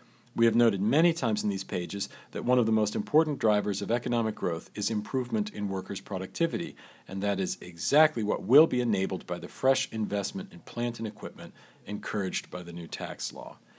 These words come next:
This is a change in incentives that we believe will yield economic dividends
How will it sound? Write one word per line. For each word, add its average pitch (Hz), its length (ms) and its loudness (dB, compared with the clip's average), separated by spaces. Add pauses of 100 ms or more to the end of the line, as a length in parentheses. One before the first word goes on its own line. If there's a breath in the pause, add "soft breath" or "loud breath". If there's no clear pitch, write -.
(380 soft breath)
This 120 140 0
is 147 120 0
a 139 60 4
change 131 520 0
in 120 160 -2
incentives 98 800 -2 (320 soft breath)
that - 140 -10
we 147 180 6
believe 92 420 0
will 92 140 -4
yield 87 340 -6
economic 110 480 -2
dividends 80 600 -10